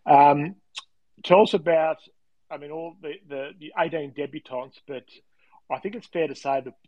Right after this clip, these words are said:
the player that ev-, has got everybody excited is Jasmine Fleming. Some of her work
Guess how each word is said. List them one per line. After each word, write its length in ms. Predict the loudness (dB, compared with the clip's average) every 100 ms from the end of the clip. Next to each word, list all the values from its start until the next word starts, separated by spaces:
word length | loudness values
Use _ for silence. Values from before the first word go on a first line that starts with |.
| _
the 80 | -20 -10
player 300 | 0 0 0
that 140 | -6 -16
ev-, 180 | -18
has 120 | -18 -18
got 180 | -16
everybody 400 | -14 -12 -8 -8 -10
excited 480 | -12 -4 -4 -4
is 120 | -12 _
Jasmine 340 | -8 -8 -14 -12
Fleming. 320 | -8 -8 -10 -20 _ _ _ _
Some 200 | -2 -2
of 80 | -4
her 120 | -8
work 400 | -4 -4 -4